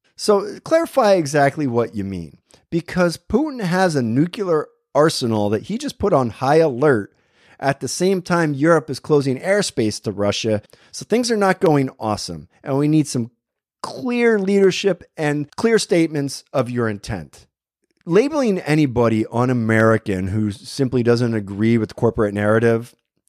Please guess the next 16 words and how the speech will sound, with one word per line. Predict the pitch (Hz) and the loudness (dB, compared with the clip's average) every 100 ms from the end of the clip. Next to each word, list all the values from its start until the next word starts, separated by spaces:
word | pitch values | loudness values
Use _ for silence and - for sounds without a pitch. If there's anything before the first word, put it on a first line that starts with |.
| _ _ _ _ _ _ _ _ | _ _ _ _ _ _ _ _
is | 143 135 127 | -2 0 0
the | 123 | -2
same | - 143 143 151 120 - | 0 2 2 2 -2 -2
bullshit | 120 123 113 - 101 90 - | 2 2 0 -4 -4 -4 -2
the | 101 | -2
elites | 95 113 117 - | 0 0 -2 -4
did | - 113 104 | 0 0 0
to | 107 | -6
control | - 110 - 120 113 | -10 -12 -2 2 2
the | 107 | 2
narrative | 107 101 101 101 | 2 2 2 2
after | 92 - | 0 -2
nine | 92 90 87 | -4 -4 -4
eleven. | 85 78 71 - - _ | -6 -8 -12 -20 -20 _
They | 139 185 | 2 2
labeled | 214 196 180 165 | 2 2 2 0